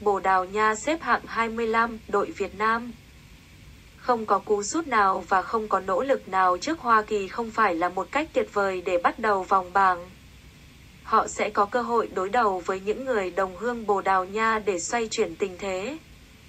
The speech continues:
Đội Bồ Đào Nha, những người ra mắt đã chơi áp sát Hà Lan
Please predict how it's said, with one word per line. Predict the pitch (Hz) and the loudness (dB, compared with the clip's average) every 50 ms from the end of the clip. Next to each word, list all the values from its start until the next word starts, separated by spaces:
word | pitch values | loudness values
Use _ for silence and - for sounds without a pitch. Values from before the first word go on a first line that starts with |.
| - - - - - - - - - - - - | -20 -20 -20 -20 -20 -20 -20 -20 -20 -20 -6 0
Đội | 208 220 208 | 2 2 2
Bồ | 214 - 208 196 | 4 2 2 2
Đào | 190 196 190 190 185 | 2 2 2 2 2
Nha, | 185 196 214 226 233 240 240 226 - - | 0 -2 0 0 2 0 0 -2 -6 -8
những | - 202 214 214 247 | -4 -2 -2 0 0
người | 269 262 226 208 | 2 2 2 2
ra | 196 - 226 220 | 2 2 0 0
mắt | 208 208 262 302 - | 2 2 -2 -2 0
đã | 214 208 185 185 254 | 2 2 2 2 2
chơi | 262 - 240 214 | 0 0 0 2
áp | - 220 269 285 - | 4 4 4 2 0
sát | - - 294 311 320 - | -4 -2 0 0 0 0
Hà | - 214 202 | 2 2 2
Lan | 175 175 196 220 226 226 226 | 2 4 2 2 2 2 -2